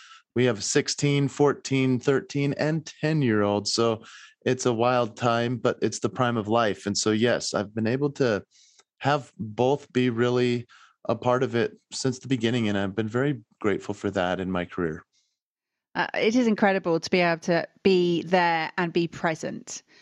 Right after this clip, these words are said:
Speaker 2: and also be able to run your business. So do you run your business from home?
Speaker 1: I do, yes. And, and for the viewers, I, I do have, you know, the,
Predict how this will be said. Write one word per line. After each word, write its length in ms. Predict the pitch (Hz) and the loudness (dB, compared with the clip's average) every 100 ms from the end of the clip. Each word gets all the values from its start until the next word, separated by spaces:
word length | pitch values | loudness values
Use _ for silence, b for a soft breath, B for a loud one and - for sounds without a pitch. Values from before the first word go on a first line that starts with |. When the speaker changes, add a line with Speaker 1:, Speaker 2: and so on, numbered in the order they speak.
| b b - | b b 0
Speaker 2:
and 220 | 175 170 | 0 2
also 400 | 190 170 170 160 | 0 2 0 2
be 160 | 175 | 2
able 260 | 170 160 165 | 2 2 -2
to 180 | - 165 | -4 0
run 260 | 160 165 | 0 0
your 120 | 156 151 | -2 -2
business. 380 | 156 156 151 | -2 -2 -4
So 80 | - | -4
do 180 | 175 202 | -2 2
you 140 | 214 | 4
run 180 | 196 190 | 4 2
your 120 | 180 | 0
business 340 | 175 165 165 - | 0 0 -2 -2
from 160 | 160 | -4
home? 460 | 147 160 156 175 226 _ _ _ _ _ _ - | -2 0 0 -2 -6 _ _ _ _ _ _ -2
Speaker 1:
I 140 | 127 | 0
do, 320 | 123 135 143 | 2 4 4
yes. 480 | 104 117 127 92 - | 4 2 2 -2 -4
And, 320 | 80 104 87 B B B B B | -2 -2 -4 B B B B B
and 180 | 139 120 | 0 2
for 160 | 139 | 2
the 320 | 123 120 113 - | 2 2 0 -2
viewers, 800 | 113 113 170 196 131 131 160 139 | -4 2 4 6 6 4 2 2
I, 280 | 131 127 - | 2 0 -2
I 140 | - 127 | -2 0
do 220 | 123 143 | 2 2
have, 300 | 131 131 117 | 2 0 0
you 120 | 127 | 0
know, 180 | 120 117 | 0 0
the, 240 | 110 104 | 0 0